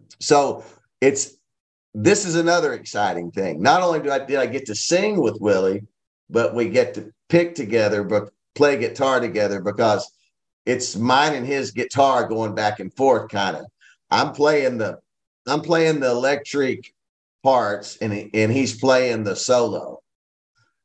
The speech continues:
and the in, and part of the intro. And then, uh, uh, he does his intro thing, and then I tag it with my fiddle. So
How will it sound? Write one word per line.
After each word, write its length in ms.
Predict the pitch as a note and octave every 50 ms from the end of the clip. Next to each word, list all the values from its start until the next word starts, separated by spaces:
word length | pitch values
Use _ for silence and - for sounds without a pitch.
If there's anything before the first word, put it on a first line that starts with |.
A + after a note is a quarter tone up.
| _ - -
and 180 | - A2 G#2+
the 80 | A2 G#2+
in, 160 | B2+ E3 F#3+
and 240 | - - D3 D3 G#2+
part 200 | C3+ D3 D3 C#3
of 80 | A#2 B2+
the 140 | B2+ B2
intro. 500 | C3 B2+ B2+ - - G#2+ F2 - - - _ _ _ _ _ _ _ _ _ _ _ _ _ _ _ _ _ _ _ _ _ _ -
And 180 | - A2+ A#2
then, 180 | B2 C3 B2+ A#2+
uh, 360 | A#2 A2 G#2 G2 F#2 E2+ D#2+ D#2+ - _ _ _ _ -
uh, 440 | G2 G#2 G2 F#2+ F2+ E2+ D#2+ D#2 - - - _ _ _ _ _ _ _ _ _ _ _ _ _
he 160 | - A2+ D3+ D#3
does 280 | D3+ D#3 D#3+ D#3 D#3
his 120 | C3+ A#2 C#3+
intro 460 | D#3+ D#3+ D#3+ - D#3+ D3+ C#3+ C3 -
thing, 320 | C#3+ C#3 C#3 C#3 C#3 C3
and 100 | B2+ B2+
then 120 | B2+ A#2+ A#2+
I 240 | B2 B2+ B2+ G#2+ G#2 - - _ _ _ _
tag 320 | - C3+ C3 B2+ B2+ A2+ A#2+
it 100 | A2 -
with 140 | A2 G#2+
my 240 | G#2+ G2+ G2 F#2+ -
fiddle. 380 | - G#2+ G2+ F#2 - - - _ _ _ - - - - _ _ _ _ _ _ _
So 580 | - G2+ G2 F#2 F2 E2+ E2 E2+ - - -